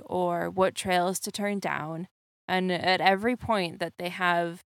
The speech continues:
a question or an uncertainty or a concern, we kinda stop and we talk about it. And I ask them questions like, "Okay, like, what, what do you think about this? Like, what is your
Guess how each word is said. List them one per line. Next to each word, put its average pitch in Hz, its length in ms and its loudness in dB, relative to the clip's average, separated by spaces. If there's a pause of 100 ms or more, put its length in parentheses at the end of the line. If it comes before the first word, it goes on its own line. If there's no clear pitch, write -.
(140)
a - 100 -4
question 160 760 -4 (420)
or 160 240 -2
an 185 180 -2
uncertainty 180 840 -2
or 165 280 -2
a 165 80 -4
concern, 180 800 0
we 180 80 -2
kinda 185 220 -4
stop 151 460 -2 (360)
and 190 140 -6
we 180 100 -4
talk - 340 -2
about 170 240 -10
it. 175 300 2 (680)
And 175 680 2 (280)
I 175 680 4 (260)
ask - 320 0
them 170 160 -4
questions 175 560 -6
like, 185 160 -6
"Okay, 294 260 0
like, 170 180 2
what, 180 280 2 (500)
what 208 220 0
do 240 60 0
you 294 100 2
think 175 200 -2
about 170 220 0
this? - 240 -4
Like, 180 160 -4
what 180 280 4
is 190 280 0
your 185 400 2